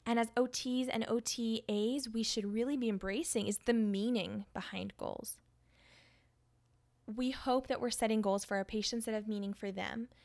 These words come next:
but as we go through this process, I want meaning to really be at the center of it.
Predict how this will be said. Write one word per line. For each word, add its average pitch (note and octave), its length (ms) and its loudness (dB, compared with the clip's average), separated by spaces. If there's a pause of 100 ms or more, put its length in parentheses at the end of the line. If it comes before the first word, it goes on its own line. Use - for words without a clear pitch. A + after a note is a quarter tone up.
(200)
but E4+ 120 0
as G4 160 0
we A4 80 2
go D4+ 140 2
through C4+ 140 -8
this A#3 180 -2
process, G#3+ 560 -2
I G#3 80 -2
want A3+ 260 -4
meaning A3 420 0
to A3+ 120 -8
really G#3+ 300 -2
be G3+ 160 -4
at F#3+ 100 -6
the F#3+ 80 -6
center - 400 -8
of G#3 160 -6
it. - 320 -14